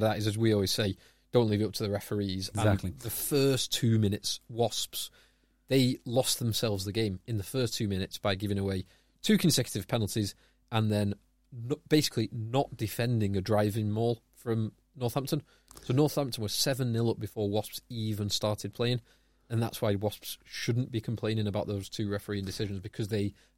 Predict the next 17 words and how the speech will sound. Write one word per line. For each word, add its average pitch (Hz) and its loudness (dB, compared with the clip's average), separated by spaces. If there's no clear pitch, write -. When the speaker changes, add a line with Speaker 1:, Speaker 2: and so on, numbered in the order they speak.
Speaker 1:
allowed 110 4
themselves 101 -2
to - -10
be 98 0
in 95 -2
that - -10
position. - -16
Speaker 2:
Completely 117 8
agree. 107 4
So, 117 6
uh, 107 4
Wasps 160 8
have 113 4
done 120 6
some 110 2
good 113 4
business 117 2